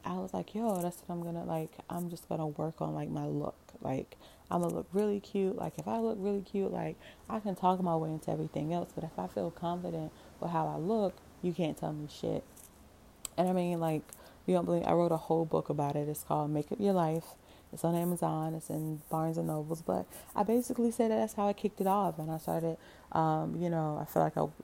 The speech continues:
I was at fifteen talking to you. Now I'm at thirteen. But anyway, I started selling makeup, working at makeup counters. I did people's nails and makeup. And that's how I paid for my prom dress and the whole nine. But all, I'm saying all of that to say,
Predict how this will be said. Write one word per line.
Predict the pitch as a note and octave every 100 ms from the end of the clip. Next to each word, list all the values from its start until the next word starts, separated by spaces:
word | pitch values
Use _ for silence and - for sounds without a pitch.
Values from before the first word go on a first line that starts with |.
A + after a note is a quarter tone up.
| -
I | E3
was | D#3+ D3+
at | C#3
fifteen | - D#3 D#3 E3+ E3
talking | D3+ D3 D3
to | D3
you. | D3+
Now | D3
I'm | D3
at | B2+
thirteen. | D3+ D3 - E3
But | F3+
anyway, | A3+ G3+ E3+
I | E3+
started | F3+ F3
selling | E3+ E3+ E3
makeup, | D#3+ D#3 D#3+ D#3 - - - -
working | E3+ E3+
at | E3+
makeup | D#3+ - -
counters. | D#3+ D#3+ D#3+ D#3 D#3 -
I |
did | D3+ D#3 -
people's | D#3+ - D3 -
nails | F3+ F#3 F3+ F3+ F3 E3
and | D3
makeup. | D#3+ E3+ F3 F3 E3+ D3
And | C#3 - - -
that's | - F3 -
how | F3
I | F3
paid | F#3 E3+ E3+
for |
my | F3+ E3+
prom | - F3+ F#3
dress | F3+ D#3+ D#3+ -
and | D#3+
the | D#3+
whole | E3+ E3
nine. | F3 F3+ E3 - - -
But | A#3+
all, | B3 A#3+ -
I'm | G3+
saying | F#3+ - A3+ G#3 -
all | F3 F3 F3+ F3+ F3+ E3+
of | E3 D#3 D3+
that | D#3+ D#3+ - - -
to | D#3
say, | - - D#3+ - -